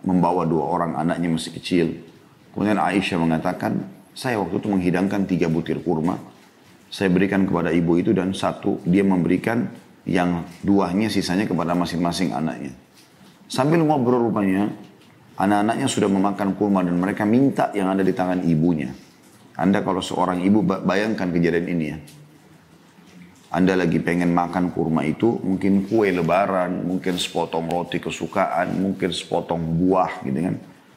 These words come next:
Lalu kemudian anak Anda tadi sudah makan. Mungkin Anda akan marah, "Kan tadi sudah, Nak.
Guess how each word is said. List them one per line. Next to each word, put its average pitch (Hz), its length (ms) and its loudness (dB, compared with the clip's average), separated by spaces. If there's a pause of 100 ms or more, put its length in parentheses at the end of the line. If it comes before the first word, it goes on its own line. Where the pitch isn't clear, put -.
(200)
Lalu 110 160 4
kemudian 110 240 2
anak 104 320 0
Anda 123 160 2
tadi 139 160 2
sudah 127 160 0
makan. 135 400 -4 (1800)
Mungkin 107 240 4
Anda 107 240 4
akan 92 160 0
marah, 98 220 2
"Kan 180 100 0
tadi 190 160 2
sudah, 139 400 2
Nak. 104 160 2